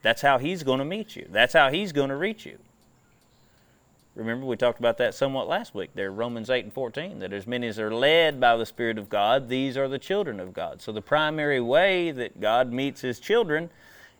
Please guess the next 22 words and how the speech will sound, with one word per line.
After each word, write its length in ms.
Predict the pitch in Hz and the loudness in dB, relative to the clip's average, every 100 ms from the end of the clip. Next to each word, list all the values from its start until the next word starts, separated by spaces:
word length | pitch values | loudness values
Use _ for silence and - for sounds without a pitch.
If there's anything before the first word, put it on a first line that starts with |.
| _ | _
is 280 | 104 139 123 | 0 0 4
by 220 | 120 123 | 6 6
the 140 | 135 | 4
inner 280 | 87 120 123 | -2 -2 0
witness 400 | 117 117 107 - | 0 0 -2 -4
of 100 | 113 | -4
the 100 | 107 | -4
Spirit. 420 | - 214 240 - - | -6 -4 -4 -8 -10
Well, 380 | 101 101 147 180 _ - _ _ | -2 0 0 -4 _ -20 _ _
that 460 | 107 117 151 165 | 2 6 8 8
is 220 | 139 131 120 | 4 -2 0
where 600 | 127 127 123 117 113 - | 4 6 8 4 0 -4
health 600 | - - 123 127 165 - _ _ _ - | -12 2 4 4 2 -6 _ _ _ -2
and 260 | 123 127 | 0 0
healing 680 | 110 156 220 151 117 131 143 | -2 -2 -2 -2 -4 -4 -8
and 160 | 110 117 | -6 -4
the 60 | 113 | -2
source 360 | - 165 151 | 2 2 2
of 120 | 123 | -4
life 400 | 110 147 214 202 | 0 0 0 -2
come 260 | - 262 247 | 2 2 2
from. 200 | 117 87 | -6 -12